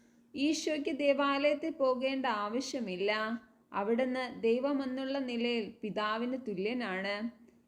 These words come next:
എന്നാൽ മനുഷ്യ സ്വഭാവത്തിൽ അവിടുന്ന് ദൈവാരാധനയിൽ നമുക്ക് മാതൃക നൽകുന്നതിനായി ദേവാലയത്തിൽ പോയി ആരാധിക്കുന്നു. സ്നേഹവും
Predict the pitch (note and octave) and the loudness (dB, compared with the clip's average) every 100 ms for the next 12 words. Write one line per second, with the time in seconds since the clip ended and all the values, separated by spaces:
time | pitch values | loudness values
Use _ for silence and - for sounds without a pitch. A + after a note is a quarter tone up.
0 | - G#3+ A#3 A#3+ A3 - A3 A3+ B3+ - | -4 -2 2 2 0 -4 -4 0 0 0
1 | D4 C#4+ C4 C4 A3+ A#3 C4+ B3+ C4 C#4 | -2 -2 -2 -2 -2 -2 -4 -2 -4 -4
2 | - - A3+ A#3+ C4+ C#4+ C4+ C4 A3+ G#3+ | -8 -4 0 2 4 2 0 -4 0 2
3 | A#3 A#3+ C#4 C4 C4 B3+ A#3 B3+ C4 A#3+ | 2 0 0 0 0 0 -2 -2 -2 -4
4 | A3+ G3+ G#3 G#3+ A3 G3+ F#3 F#3 F3+ F#3+ | -6 -6 -6 -4 -4 -4 -4 -4 -4 -2
5 | A#3+ C4 A#3 G3 G3 A#3+ C4 A#3+ A#3 A3 | -4 -2 -2 -2 -2 -2 -2 -4 -4 -4
6 | G3+ - F#3+ F#3 F#3 G3 G3+ A#3 A#3+ B3+ | -6 -6 -2 0 0 -2 -2 -2 -2 -4
7 | C4 G#3 G#3 G3 - D3+ D#3 D#3+ E3 A#3 | -2 0 0 -2 -6 -4 -2 -2 -2 -4
8 | A#3 F#3+ F#3+ G3 G3 A#3 - _ _ _ | -4 -4 -4 -4 -6 -8 -12 _ _ _
9 | _ _ - - C4+ C#4+ D#4+ D#4 C#4+ C4+ | _ _ -8 0 2 4 4 2 2 2
10 | C4+ | -2